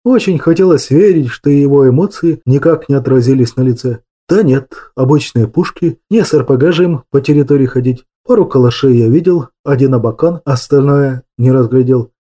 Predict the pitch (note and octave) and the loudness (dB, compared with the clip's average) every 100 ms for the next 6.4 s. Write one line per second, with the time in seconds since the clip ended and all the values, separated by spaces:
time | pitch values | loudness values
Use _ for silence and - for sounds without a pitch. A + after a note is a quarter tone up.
0 | _ _ B3 A#3+ D#3 A#2 A2 - G#2+ F#2+ | _ _ -2 0 2 0 -2 -8 -12 -12
1 | _ F3 B2+ G2+ _ - _ _ _ E3 | _ -2 -2 -6 _ -20 _ _ _ 0
2 | F3+ - - E3+ F3+ E3 C#3+ - F#3 C3+ | 0 -2 2 4 4 2 0 0 0 2
3 | A#2+ - A2+ A2+ E3+ D#3+ - - _ C3 | -2 -2 -2 0 2 0 -6 -14 _ -4
4 | E3+ D#3+ - D3+ - - D3 - - D#3+ | 0 0 -2 -8 -10 -6 -6 -6 -2 2
5 | C3 - - B2+ - C3 A#2 C3+ C#3+ E3 | 2 -2 -4 -4 0 0 0 0 0 0
6 | D3+ - - F#2+ | -2 -4 -16 -20